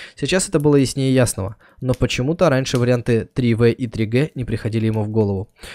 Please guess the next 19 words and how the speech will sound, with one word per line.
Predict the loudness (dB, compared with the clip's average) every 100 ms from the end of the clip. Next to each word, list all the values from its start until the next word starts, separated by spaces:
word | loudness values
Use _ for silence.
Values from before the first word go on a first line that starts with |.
| -2
Гарри | 2 4
присудил | 2 0 2 0
себе | 0 -2
плюс | -2 -2
один | -2 2
балл | 2
по | 2
профилактической | -2 -2 -2 -2 -2 -6 -6
программе | -4 -4 -4 -4
«Как | -4 -4
не | -4
стать | -4 -4
темным | -4 -4 -2
лордом». | 0 2 2 -2 -8 -20 -12
Шутка | -4 -4 -2
у | -4
шляпы | 0 2 2 2
получилась | -2 -2 0 0
жестокой, | 0 -2 4 4 2 -4